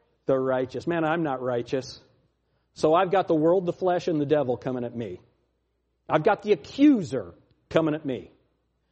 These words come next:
If I were to stand before God and the accuser came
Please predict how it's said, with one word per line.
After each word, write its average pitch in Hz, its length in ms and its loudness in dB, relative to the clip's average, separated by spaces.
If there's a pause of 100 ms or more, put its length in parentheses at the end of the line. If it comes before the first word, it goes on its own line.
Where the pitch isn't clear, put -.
(260)
If 190 160 4
I 190 140 4
were 233 140 4
to 202 100 0
stand 214 260 2
before 220 320 0
God 175 300 4
and 156 120 0
the 160 120 2
accuser 214 520 2
came 147 520 0